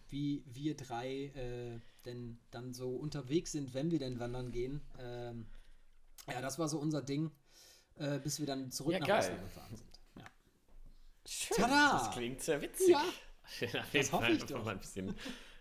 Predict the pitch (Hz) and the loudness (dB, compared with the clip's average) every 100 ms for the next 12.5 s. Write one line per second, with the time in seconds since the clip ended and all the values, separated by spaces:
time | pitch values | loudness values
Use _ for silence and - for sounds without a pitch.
0 | - 95 92 85 87 95 123 113 127 135 | -12 -4 -2 0 0 0 0 4 6 6
1 | 143 123 135 117 110 113 120 117 110 104 | 6 4 6 6 6 2 0 -2 0 4
2 | 101 107 113 117 120 - - - 190 170 | 6 4 2 0 2 2 4 6 8 8
3 | 127 113 113 92 90 156 139 120 127 117 | 8 4 4 4 2 -2 -4 -4 -4 -6
4 | - 120 - 135 151 170 165 165 160 - | -4 -4 -2 -2 2 4 4 2 0 0
5 | 185 180 - - 117 113 113 113 110 120 | 2 0 2 6 10 12 12 12 12 12
6 | 117 117 113 113 117 113 - 101 92 - | 12 10 10 8 10 6 6 4 4 -2
7 | - - - - - - - 117 113 117 | -12 -20 -20 -20 -20 -2 6 6 8 8
8 | - - 110 110 - - - - 101 101 | 8 2 2 0 -10 -10 -8 -4 0 2
9 | 87 - 76 80 - - - - - - | 0 -2 -2 -2 -2 -6 -16 -12 -10 -8
10 | - 139 139 - - - - - - 453 | -6 -4 -4 -4 -4 -6 -10 -14 -2 -2
11 | - - - - - - - - - 87 | -2 -8 -16 -20 -18 -10 -6 -4 -4 -4
12 | - - 101 95 | -2 4 6 6